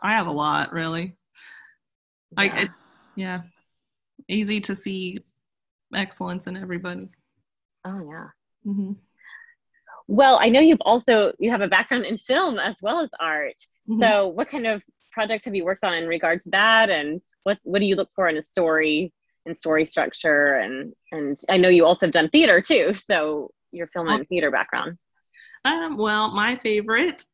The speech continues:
Speaker 1: is I like, uh, comedies and kind of more of a dark comedy where it's a little, you know,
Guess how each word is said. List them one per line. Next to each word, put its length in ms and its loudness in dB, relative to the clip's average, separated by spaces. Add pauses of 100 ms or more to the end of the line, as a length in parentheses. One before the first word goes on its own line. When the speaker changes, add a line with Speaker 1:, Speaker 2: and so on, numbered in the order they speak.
(100)
Speaker 1:
is 600 -6
I 80 0
like, 340 -4
uh, 320 -6
comedies 800 -6 (500)
and 540 -8
kind 240 -4
of 60 -6
more 220 -2
of 80 -6
a 40 -10
dark 280 0
comedy 500 -4
where 180 -4
it's 380 -10 (480)
a 60 -4
little, 500 -4 (540)
you 140 0
know, 260 -2